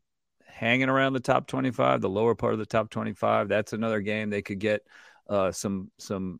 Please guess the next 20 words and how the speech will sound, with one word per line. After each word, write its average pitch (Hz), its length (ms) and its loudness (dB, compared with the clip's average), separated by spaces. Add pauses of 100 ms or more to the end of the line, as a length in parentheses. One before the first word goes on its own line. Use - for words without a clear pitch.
credit 117 400 6
for 117 500 4
on 107 200 0
their 107 160 0
resume. 107 600 2
Although, 90 320 0
of 95 140 -10
course, 92 260 -2
if 90 100 -12
they 87 140 0
win, 87 220 -2
they'll 80 140 -2
knock 80 300 -4
South 80 240 -2
Carolina 78 380 -4
out 101 240 0
of 73 100 -12
the 76 60 -14
top 71 220 -2
twenty-five. 76 420 -6